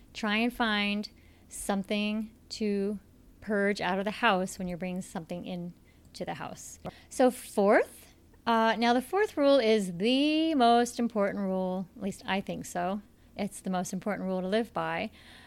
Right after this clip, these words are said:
So listen up. This rule is to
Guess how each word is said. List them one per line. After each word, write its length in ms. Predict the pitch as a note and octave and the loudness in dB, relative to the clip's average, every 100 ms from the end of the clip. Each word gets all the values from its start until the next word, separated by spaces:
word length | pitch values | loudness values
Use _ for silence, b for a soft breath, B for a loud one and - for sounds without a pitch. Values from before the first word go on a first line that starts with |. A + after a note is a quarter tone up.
| B | B
So 680 | - - G3+ F#3+ F#3 F#3 F3+ | -8 0 2 2 2 2 0
listen 280 | F3 G3 D#4 | -2 -2 0
up. 200 | C4 C#4 - - - | 2 0 -6 -20 -12
This 400 | F#3+ F3 A#3+ - | -8 -2 -2 0
rule 440 | C4 A#3+ A3+ A#3+ D4 - - | 2 4 4 2 -2 -10 -6
is 480 | G3+ F#3+ F#3+ F#3+ - | -4 -2 -4 -6 -8
to 160 | - | -10